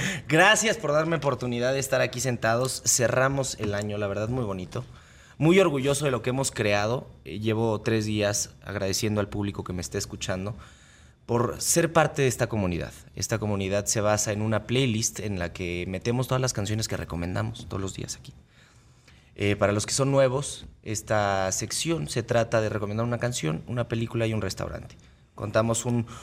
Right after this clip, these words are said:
un poco de cada, de cada cosa y así les informamos y les contamos algo un poco diferente a las noticias o a las historias que de repente aquí tenemos cosas muy fuertes, entonces terminar y cerrar el programa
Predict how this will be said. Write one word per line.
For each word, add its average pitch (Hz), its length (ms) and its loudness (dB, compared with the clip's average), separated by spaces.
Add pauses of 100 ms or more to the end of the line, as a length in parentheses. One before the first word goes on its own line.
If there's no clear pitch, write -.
(140)
un 135 180 2
poco 131 340 4
de 117 100 2
cada, 117 500 4
de 113 140 -4
cada 123 300 0
cosa 160 400 -2 (720)
y 110 80 -2
así 165 300 2
les 127 180 0
informamos 110 720 -2
y 110 80 -6
les 107 180 0
contamos 113 480 0
algo 123 360 0 (200)
un - 60 -20
poco 190 180 4
diferente 135 680 2
a 113 80 4
las 104 200 0
noticias 113 720 -2 (260)
o 113 100 2
a - 20 6
las 107 180 2
historias 127 320 0
que 117 140 0
de 107 80 0
repente 123 380 0
aquí 123 140 -4
tenemos 110 360 -4
cosas 107 260 -4
muy 107 140 0
fuertes, 104 360 -2
entonces 101 420 -4
terminar 104 420 -2
y 107 40 -2
cerrar 101 260 0
el 101 80 0
programa 98 360 0